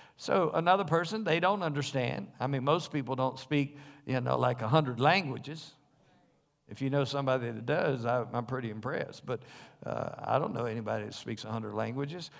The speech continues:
Well, people could be speaking in tongues, and they could be speaking a lot of different languages. We saw that in the, in the book of Acts chapter two, and there were people from all over the, all over the world, and they heard them speak in other tongues, in their own tongue, wherein they were born.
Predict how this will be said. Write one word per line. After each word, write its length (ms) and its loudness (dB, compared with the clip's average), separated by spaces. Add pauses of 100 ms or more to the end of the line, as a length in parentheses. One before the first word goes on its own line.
(160)
Well, 100 2
people 360 2
could 160 0
be 120 2
speaking 460 -2
in 140 -2
tongues, 420 0
and 180 -2
they 120 -2
could 140 -2
be 100 -2
speaking 400 -2
a 100 4
lot 240 4
of 80 0
different 300 0
languages. 560 -2 (260)
We 140 2
saw 380 8
that 260 6
in 60 -2
the, 320 8
in 200 4
the 80 -2
book 260 0
of 120 0
Acts 280 2
chapter 300 2
two, 220 -2
and 80 -4
there 100 2
were 80 0
people 280 -2
from 180 -2
all 200 6
over 200 4
the, 140 -6 (100)
all 180 8
over 120 2
the 80 2
world, 380 4 (220)
and 240 6
they 180 10
heard 600 8
them 420 12
speak 600 2 (280)
in 180 6
other 240 8
tongues, 760 0 (420)
in 320 10
their 320 10
own 380 12
tongue, 440 8
wherein 380 4
they 140 8
were 120 6
born. 320 6